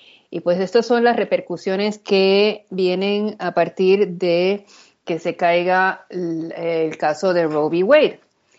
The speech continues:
Y todo el mundo decía, "Esto va, esto pica y se va a extender". Y entonces, en el caso de Luisiana, tienes, eh, tanto médicos como hospitales que se están negando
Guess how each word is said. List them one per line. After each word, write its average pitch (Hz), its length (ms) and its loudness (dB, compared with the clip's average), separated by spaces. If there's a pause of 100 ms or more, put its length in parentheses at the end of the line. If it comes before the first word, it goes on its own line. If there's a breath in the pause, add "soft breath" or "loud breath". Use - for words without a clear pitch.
(140 soft breath)
Y 160 400 -6
todo 147 240 -4
el 147 60 -6
mundo 151 260 -6
decía, 269 500 -2
"Esto 147 640 0 (240)
va, 165 360 -2 (120)
esto 175 540 -6 (120)
pica 226 640 0
y 175 100 -10
se 160 180 -6
va 147 100 -8
a 139 40 -6
extender". 196 600 -2 (340 soft breath)
Y 156 160 -8
entonces, 143 440 -8
en 143 100 -8
el 135 100 -12
caso 156 320 -4
de 202 120 0
Luisiana, 240 760 0
tienes, 160 680 -4
eh, 165 220 -6
tanto 160 920 0 (340 soft breath)
médicos 240 880 -2 (320)
como 165 460 0
hospitales 226 840 -2
que 143 140 -16
se 139 120 -20
están 180 300 -8
negando 202 640 -2